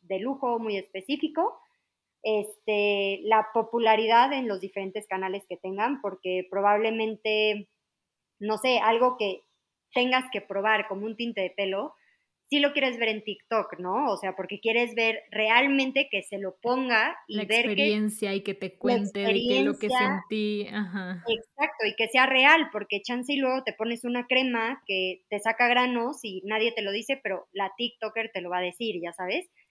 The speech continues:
Speaker 2: Claro.
Speaker 1: A diferencia de un lipstick de súper lujoso que nada más te lo pones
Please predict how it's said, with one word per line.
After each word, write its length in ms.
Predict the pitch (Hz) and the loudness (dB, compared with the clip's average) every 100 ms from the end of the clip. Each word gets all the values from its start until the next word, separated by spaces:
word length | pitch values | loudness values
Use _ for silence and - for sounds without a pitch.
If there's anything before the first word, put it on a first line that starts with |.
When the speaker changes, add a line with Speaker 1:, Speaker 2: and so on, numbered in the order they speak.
| _ | _
Speaker 2:
Claro. 260 | - 202 196 | -16 -6 4
Speaker 1:
A 120 | 269 | 4
diferencia 720 | 285 277 269 277 277 285 277 269 | 4 2 2 0 0 2 4 4
de 420 | 262 262 311 - | 4 4 2 -2
un 140 | - 254 | -4 -2
lipstick 680 | 254 269 - - 240 240 _ _ | -2 -4 -6 -6 -4 -6 _ _
de 400 | - 196 185 180 - _ | -6 -4 -4 -6 -14 _
súper 380 | _ - 339 294 | _ -4 2 2
lujoso 460 | 277 262 262 247 254 | 2 -2 -4 -4 -4
que 100 | 214 | -4
nada 180 | 202 220 | -2 -2
más 260 | 226 226 226 - | -2 -4 -6 -4
te 100 | 220 | -2
lo 120 | 208 | -2
pones 560 | 226 226 220 285 - | -2 -2 -2 -4 -10